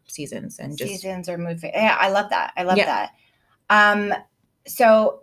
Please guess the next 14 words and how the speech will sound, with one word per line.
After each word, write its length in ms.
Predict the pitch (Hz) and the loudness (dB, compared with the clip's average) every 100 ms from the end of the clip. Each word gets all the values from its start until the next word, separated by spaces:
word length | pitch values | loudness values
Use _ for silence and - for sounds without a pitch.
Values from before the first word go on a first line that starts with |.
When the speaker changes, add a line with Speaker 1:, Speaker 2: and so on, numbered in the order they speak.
| 220 | -6
Speaker 2:
just 220 | 269 247 | -4 -2
touching 360 | 262 254 262 220 | -2 -2 0 0
on 80 | |
what 120 | 196 - | 0 -2
you've 120 | 170 | -2
actually 340 | 170 - 180 | -2 -2 -6
just 320 | 170 165 165 | -2 -2 -2
said 240 | - 165 160 | -2 -4 -2
there 420 | 170 123 101 202 - - - - | 0 0 0 -4 -10 -20 -20 -10
in 120 | 196 | -6
terms 360 | 202 185 180 170 | -4 -2 -2 -2
of 640 | 170 170 170 165 165 165 - _ _ | -2 0 2 0 -2 -8 -16 _ _
exercise. 920 | 170 165 185 170 165 156 147 160 165 | -6 -6 -10 -6 -2 -2 -2 -4 -6
So 480 | - 180 175 170 170 | 2 4 4 2 -2